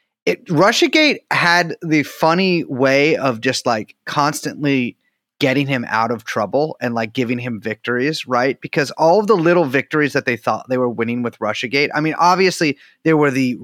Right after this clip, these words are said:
rabid, insane, brainwashed people who followed it, like, you know, QAnon style. But, like, in a lot of ways, like,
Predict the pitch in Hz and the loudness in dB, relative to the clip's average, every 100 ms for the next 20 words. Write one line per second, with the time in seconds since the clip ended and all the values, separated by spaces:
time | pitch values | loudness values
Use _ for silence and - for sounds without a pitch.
0 | 120 147 156 147 143 123 - - 143 127 | 0 2 4 4 0 0 -6 -4 -2 -2
1 | - 139 127 113 123 123 123 117 - 117 | -2 0 -2 -2 -2 0 0 -2 -4 -14
2 | - 110 113 - 117 113 113 110 104 _ | -14 -16 -14 -4 0 0 0 -4 -6 _
3 | 113 110 101 _ - 110 90 - 165 151 | -6 -6 -6 _ -12 -12 -10 -4 0 2
4 | 120 107 101 - 104 98 95 - _ _ | 0 -2 -6 -8 -8 -8 -12 -16 _ _
5 | _ 190 160 180 165 180 170 165 220 240 | _ 0 4 4 2 2 2 4 4 4
6 | 151 131 131 - 127 120 | 2 2 0 0 0 0